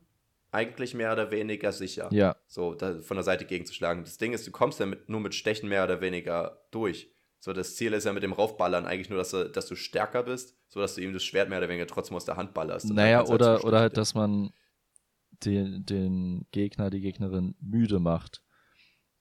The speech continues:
Speaker 2: Oder halt
Speaker 1: Ich glaube, es
Speaker 2: irgendwie
Speaker 1: war
Speaker 2: aus
Speaker 1: keine
Speaker 2: dem,
Speaker 1: Gegnerin, Leon.
Speaker 2: oder aus dem
Speaker 1: <laughs> Seien wir
Speaker 2: Gleichgewicht
Speaker 1: ehrlich.
Speaker 2: bringt.
Speaker 1: <laughs> Ja.
Speaker 2: War keine Gegnerin?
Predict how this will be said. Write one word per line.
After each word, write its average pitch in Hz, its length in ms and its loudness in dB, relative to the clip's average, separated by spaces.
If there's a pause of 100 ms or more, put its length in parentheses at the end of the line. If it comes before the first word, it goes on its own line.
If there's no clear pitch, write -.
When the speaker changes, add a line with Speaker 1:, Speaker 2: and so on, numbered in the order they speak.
(100)
Speaker 2:
Oder 98 200 6
halt 110 80 8
Speaker 1:
Ich - 60 4
glaube, 110 160 8
es 110 100 4
Speaker 2:
irgendwie 120 100 6
Speaker 1:
war 117 60 8
Speaker 2:
aus 98 100 8
Speaker 1:
keine 110 100 2
Speaker 2:
dem, 98 60 4
Speaker 1:
Gegnerin, 90 320 2
Leon. 87 220 4
Speaker 2:
oder 98 160 4
aus 101 140 4
dem 110 80 0
Speaker 1:
<laughs> - 20 0
Seien 110 200 8
wir 98 60 4
Speaker 2:
Gleichgewicht 98 440 0
Speaker 1:
ehrlich. 101 340 2
Speaker 2:
bringt. - 160 -6
Speaker 1:
<laughs> - 1000 -18
Ja. 95 180 2 (560)
Speaker 2:
War 113 100 2
keine 120 260 2
Gegnerin? 123 540 -2